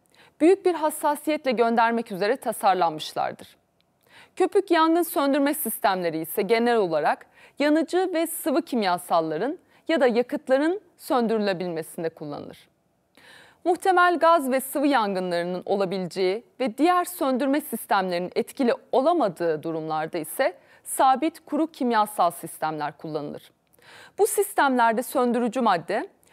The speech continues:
kuru kimyevi tozlardır ve diğer sistemlere göre söndürme süreleri oldukça düşüktür. Bir başka yangın söndürme sistemi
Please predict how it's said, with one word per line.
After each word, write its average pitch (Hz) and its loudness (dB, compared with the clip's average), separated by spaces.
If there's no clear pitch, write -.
kuru 349 2
kimyevi 254 0
tozlardır 180 -2
ve 285 -4
diğer 320 4
sistemlere 208 -2
göre 185 -2
söndürme 269 -2
süreleri 196 -2
oldukça 285 -2
düşüktür. - -10
Bir 320 2
başka 370 0
yangın 359 4
söndürme 311 0
sistemi 214 -4